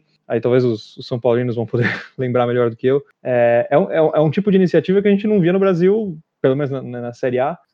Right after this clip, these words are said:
sei lá quanto tempo, assim. E a gente sabe que isso é um, é um modelo que hoje,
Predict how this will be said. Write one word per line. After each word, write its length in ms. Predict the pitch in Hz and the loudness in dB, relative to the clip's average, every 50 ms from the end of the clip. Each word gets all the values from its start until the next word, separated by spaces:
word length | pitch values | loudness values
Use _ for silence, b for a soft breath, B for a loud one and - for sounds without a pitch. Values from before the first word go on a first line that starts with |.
| _ _ | _ _
sei 380 | _ - - - - 185 165 | _ -20 -14 -4 0 0 0
lá 120 | 180 196 196 | 0 0 -2
quanto 220 | - 226 220 - | -2 -4 -4 -2
tempo, 380 | - 170 165 180 180 151 - 110 | 0 0 2 2 0 0 -2 -6
assim. 280 | - - 110 104 95 _ - | -8 -8 -12 -12 -14 _ -12
E 160 | - - 127 | -6 -2 0
a 60 | 120 | 0
gente 180 | 120 131 135 - | 0 0 -4 -2
sabe 300 | - 135 123 127 139 131 | 0 0 2 2 0 -2
que 720 | 135 - - 143 139 139 139 135 131 123 120 117 117 113 107 131 120 _ _ _ _ - - - | -4 -4 -4 -2 0 0 0 0 0 0 0 0 -2 -4 -6 -10 -14 _ _ _ _ -20 -20 -14
isso 240 | - 135 131 - 143 | -10 -10 -4 0 0
é 40 | 147 | 0
um, 120 | 143 - | 0 0
é 180 | 139 - - 143 | -4 -2 -2 -2
um 60 | 135 | 0
modelo 440 | 139 139 139 135 123 135 147 160 147 | 2 2 2 4 6 6 4 4 4
que 140 | - - 151 | 2 2 4
hoje, 520 | 135 127 143 180 175 135 110 107 107 104 | 4 6 6 4 4 2 2 -2 -6 -6